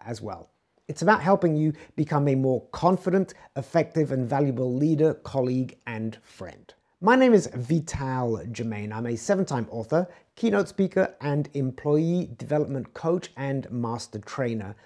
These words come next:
I've been delivering services to Fortune one hundred and Fortune five hundred companies for the past ten years. Topics include leadership, innovation and creativity, customer service, customer experience, team dynamics, sales, mindset, and of course,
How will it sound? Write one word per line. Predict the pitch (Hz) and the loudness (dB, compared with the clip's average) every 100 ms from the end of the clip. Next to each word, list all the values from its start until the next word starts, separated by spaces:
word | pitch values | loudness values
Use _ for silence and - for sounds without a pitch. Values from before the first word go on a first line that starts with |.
| - | -2
I've | 185 | 2
been | 175 196 | 4 6
delivering | 156 156 147 147 | 4 2 2 0
services | - 151 135 131 147 135 | 2 0 0 -2 -2 -2
to | - 131 | -2 -4
Fortune | 127 143 127 - 143 | -2 -2 -2 -2 -4
one | 131 131 | -2 -4
hundred | 131 135 139 127 | -2 -2 -2 -2
and | 113 | -4
Fortune | 135 123 - 127 | -4 -4 -4 -4
five | 120 123 120 | -4 -6 -4
hundred | 131 123 127 | -4 -4 -6
companies | 127 123 127 123 | -6 -4 -4 -4
for | - 117 | -6 -8
the | |
past | 107 117 113 - | -6 -8 -10 -10
ten | - 120 | -8 -6
years. | 110 127 135 - - - | -4 -2 -4 -6 -18 -16
Topics | - 180 208 - | 0 2 2 -2
include | 156 151 151 151 139 - - - | -4 0 0 0 -2 -12 -20 -6
leadership, | 135 170 175 180 170 - _ | 0 2 2 2 0 -2 _
innovation | 139 135 127 139 - 123 | -2 0 0 -2 -2 -4
and | 107 | -6
creativity, | - 113 107 - 135 160 160 - | -6 -8 -6 -4 -2 -2 -4 -8
customer | - 123 - 104 | -10 -10 -8 -10
service, | - 139 131 143 - - | -2 -2 0 -4 -6 -20
customer | - 185 - 147 | -4 -4 -2 -6
experience, | 90 - - 151 147 143 - | -6 -12 0 2 2 0 -8
team | - 131 | -6 -6
dynamics, | 113 107 127 135 117 - | -6 -8 -6 -6 -6 -4
sales, | 165 160 151 147 - _ _ _ - | -2 0 0 -4 -8 _ _ _ -10
mindset, | 120 143 143 147 - - | -6 -4 -2 -2 -2 -10
and | 120 107 | -10 -8
of | 104 | -10
course, | - 180 117 - - | 2 4 4 -2 -14